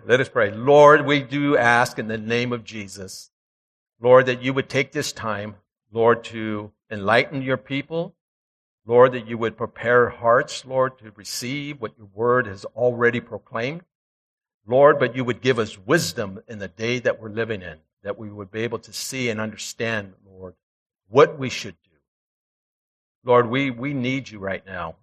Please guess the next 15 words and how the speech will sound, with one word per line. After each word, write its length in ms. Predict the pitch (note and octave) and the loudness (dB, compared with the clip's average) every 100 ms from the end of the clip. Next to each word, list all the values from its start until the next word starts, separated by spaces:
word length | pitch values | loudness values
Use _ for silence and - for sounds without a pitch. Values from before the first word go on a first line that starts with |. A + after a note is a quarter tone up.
| _ G2 - | _ _ -12
A, 60 | G2+ | -10
a, 260 | F#2 A2+ - | -8 -8 -8
a 20 | |
generation 880 | G#2+ B2 C3+ C#3+ C3 C3+ B2+ B2 G#2+ | -10 -2 2 4 6 4 0 -4 -4
of 160 | G2+ F#2+ | -8 -4
your 120 | B2 | -6
bride 520 | A2 A2+ A2+ A#2 A#2+ A#2 | -2 2 4 4 0 -4
right 240 | A#2 A2+ - | -10 -10 -10
now, 280 | A2 G2 F#2 | -8 -8 -10
Lord, 240 | G2 G2 | -12 -12
we 120 | G2+ A#2 | -12 -14
need 240 | A2+ A2 | -14 -16
you 60 | G2+ | _
so 720 | - - B2+ A2+ A#2 A#2 A#2 - | -16 -6 -2 0 -2 -8 -12 -8
desperately. 420 | G#2 - A2 | -8 -8 -18